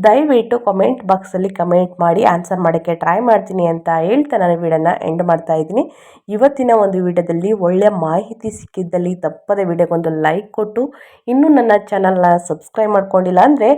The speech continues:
ದಯವಿಟ್ಟು ಡೈಲಿ ಅಪ್ಡೇಟ್‌ಗೆ ಸಬ್ಸ್ಕ್ರೈಬ್ ಆಗಿ, ಇದೇ ರೀತಿ ಹೊಸ ಹೊಸ ಅಪ್ಡೇಟ್‌ನ ಪ್ರತಿನಿತ್ಯ ತಿಳಿಸ್ಕೊಡ್ತೀನಿ ಅಂತ ಹೇಳ್ತಾ,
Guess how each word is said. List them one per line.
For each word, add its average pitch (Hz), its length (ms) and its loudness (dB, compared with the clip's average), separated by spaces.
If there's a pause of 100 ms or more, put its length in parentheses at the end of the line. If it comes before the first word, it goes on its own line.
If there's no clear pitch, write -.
(400)
ದಯವಿಟ್ಟು 269 680 4
ಡೈಲಿ 247 400 4
ಅಪ್ಡೇಟ್‌ಗೆ 214 680 0
ಸಬ್ಸ್ಕ್ರೈಬ್ 185 640 -2
ಆಗಿ, 247 280 2
ಇದೇ 247 640 0
ರೀತಿ 262 300 0
ಹೊಸ 190 260 -2
ಹೊಸ 214 300 2 (180)
ಅಪ್ಡೇಟ್‌ನ 196 520 -4 (420)
ಪ್ರತಿನಿತ್ಯ 240 840 2
ತಿಳಿಸ್ಕೊಡ್ತೀನಿ 214 840 -2
ಅಂತ 190 220 0 (160)
ಹೇಳ್ತಾ, 202 540 0